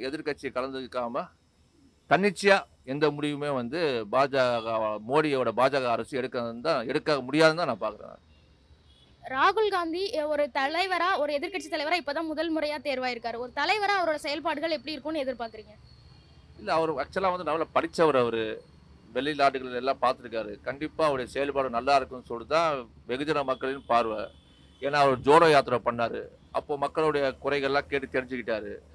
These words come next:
Speaker 1: அப்போ அ-, அடுத்து மக்களுக்கு என்னென்ன செய்யணும், என்னென்ன திட்டங்கள் கொடுக்கணும், அதுக்கு ஆளுங்கட்சியை எப்படி அழுத்தம் கொடுக்கணும்னு சொல்லிட்டு அவர் செய்வாருன்னு தான் நான் பார்க்குறேன்.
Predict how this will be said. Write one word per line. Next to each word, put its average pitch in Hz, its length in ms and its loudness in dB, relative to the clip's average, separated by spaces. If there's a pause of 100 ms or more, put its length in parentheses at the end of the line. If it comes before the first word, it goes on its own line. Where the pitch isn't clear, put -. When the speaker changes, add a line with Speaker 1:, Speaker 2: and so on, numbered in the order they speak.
(220)
Speaker 1:
அப்போ 131 140 -4 (120)
அ-, 143 200 2
அடுத்து 165 240 2 (100)
மக்களுக்கு 147 420 -2
என்னென்ன 151 260 -2 (120)
செய்யணும், 143 380 0
என்னென்ன 147 260 -6
திட்டங்கள் 139 400 -6
கொடுக்கணும், 127 460 -4
அதுக்கு 127 260 -4 (240)
ஆளுங்கட்சியை 151 500 2
எப்படி 147 220 0
அழுத்தம் 147 320 4
கொடுக்கணும்னு 123 420 -4
சொல்லிட்டு 120 280 -2 (160)
அவர் 120 220 -2
செய்வாருன்னு 135 360 2
தான் 123 100 -4
நான் - 120 -12
பார்க்குறேன். - 300 -14